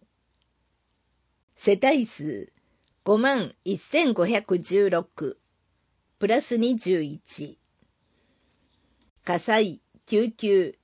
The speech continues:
救助。令和五年五月末日現在。数字は令和五年一月からの累計です。火災十二。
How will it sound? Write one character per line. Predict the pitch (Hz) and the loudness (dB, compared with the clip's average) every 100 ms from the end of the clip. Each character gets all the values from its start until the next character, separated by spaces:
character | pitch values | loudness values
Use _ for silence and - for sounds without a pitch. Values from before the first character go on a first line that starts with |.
| - | -4
救 | 277 247 | 0 0
助。 | 165 117 117 _ _ _ _ _ _ _ _ _ _ _ - | -2 -10 -14 _ _ _ _ _ _ _ _ _ _ _ 0
令 | 320 277 | 2 4
和 | 196 | 2
五 | 160 170 | 0 -4
年 | 165 175 151 208 _ | -4 -10 -12 -20 _
五 | - 269 | 0 0
月 | 294 - 156 | 0 -4 -8
末 | 175 - 247 | -8 -6 -6
日 | 262 233 233 | -6 -6 0
現 | 214 202 170 | 2 2 -4
在。 | 127 117 82 _ _ _ _ _ _ _ _ _ _ _ _ | -8 -8 -12 _ _ _ _ _ _ _ _ _ _ _ _
数 | _ 226 285 | _ 0 0
字 | 226 233 | 0 2
は | 208 165 - _ | 2 2 -2 _
令 | - 339 294 | 2 4 4
和 | 202 | 2
五 | 214 180 | 2 -2
年 | 180 196 151 - - | 0 -6 -8 -12 -8
一 | 220 262 | -6 0
月 | 320 - | -2 0
か | - | -2
ら | 196 175 | 0 0
の | 170 147 | -2 -2
累 | 196 214 | 0 -2
計 | 220 196 180 | 0 2 2
で | 165 214 | 0 -2
す。 | - _ _ _ _ _ _ _ _ _ _ _ _ _ _ _ _ _ | -6 _ _ _ _ _ _ _ _ _ _ _ _ _ _ _ _ _
火 | - | -2
災 | 190 247 220 202 - _ | 0 2 0 0 -10 _
十 | - 214 220 | 4 6 8
二。 | 190 170 - | 4 -6 -10